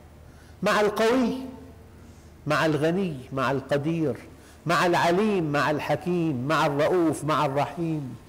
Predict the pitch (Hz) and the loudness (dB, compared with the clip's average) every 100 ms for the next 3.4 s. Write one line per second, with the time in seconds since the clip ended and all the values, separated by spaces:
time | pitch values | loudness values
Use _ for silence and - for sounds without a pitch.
0 | - - - 247 226 240 226 196 165 139 | -20 -12 -2 0 2 2 2 2 2 0
1 | 117 - - - - - - - - - | -4 -8 -16 -20 -20 -20 -20 -20 -20 -20
2 | - - - - - 160 180 170 156 147 | -20 -20 -20 -14 -2 2 2 2 2 0
3 | 160 - 139 139 | -2 -2 -2 -2